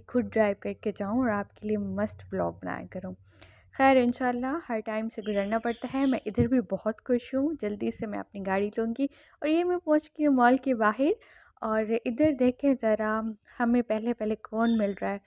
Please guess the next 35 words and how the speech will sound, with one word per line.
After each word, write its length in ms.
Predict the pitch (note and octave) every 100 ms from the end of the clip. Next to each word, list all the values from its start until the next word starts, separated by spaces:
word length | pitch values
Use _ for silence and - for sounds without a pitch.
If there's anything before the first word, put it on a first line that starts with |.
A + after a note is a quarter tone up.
| - - _ _
देखें 320 | G#3+ A3 -
इनसे 360 | A3+ A#3 A#3 B3
सलाम 380 | - A3 G#3+ A3+
दुआ 180 | B3+ B3+
करते 420 | B3 A#3+ - B3+
हैं, 300 | B3 B3 B3+
हेलो 160 | A3 A#3
हाय 180 | B3+ B3
करते 340 | - A#3 -
हैं। 240 | B3 B3+ B3 - _ _ _ _ _ -
जब 180 | A#3+ B3+
मैं 100 | C#4
छोटी 400 | - A3+ A3+ C4
होती 260 | B3+ B3+ A#3+
थी 140 | A#3+
ना, 120 | A#3+
इससे 240 | A#3+ - A3+
बहुत 340 | F#3+ F#3 A#3+ A3+
डरती 300 | F#3+ F3+ G3+
थी 140 | G3 F#3
मंकी 420 | F#3+ F#3 G3+ G3
से, 240 | - F#3+ - _ _ _ _ _
मतलब 240 | - A#3 B3+
दूर 260 | G#3+ B3 A#3+
दूर 180 | B3+ A3+
भागते 360 | G3+ G3+ - _
थे, 80 | G#3
लेकिन 280 | G#3 G#3+ A3+
अब 140 | A3 -
तो 100 | A3+
इनसे 280 | A3 A3+ C4
भी 140 | B3+ G#3+
डर 200 | F#3 F#3
नहीं 180 | G#3
लगता। 640 | F#3+ G3 - A3+ A3+ -